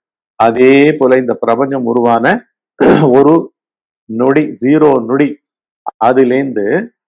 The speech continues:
பதினான்கு பில்லியன் வருடங்களாக விரிந்து கொண்டிருக்கின்றது. இன்னும் விரிஞ்சுக்கிட்டே இருக்கு. ஏன்னா ஒளியோட வேகம் தான் அதனுடைய விரிதல்.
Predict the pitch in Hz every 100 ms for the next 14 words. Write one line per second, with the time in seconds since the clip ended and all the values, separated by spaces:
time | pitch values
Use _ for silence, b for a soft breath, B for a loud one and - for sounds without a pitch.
0 | _ 127 156 180 180 170 165 139 131 135
1 | 139 135 123 113 139 175 185 165 151 143
2 | 139 135 127 214 156 165 170 147 131 117
3 | 113 - 104 - 202 214 262 247 247 226
4 | 202 143 - - _ _ _ _ _ _
5 | _ - 190 214 190 170 233 233 220 165
6 | 143 151 143 131 170 160 135 127 135 123
7 | 113 107 -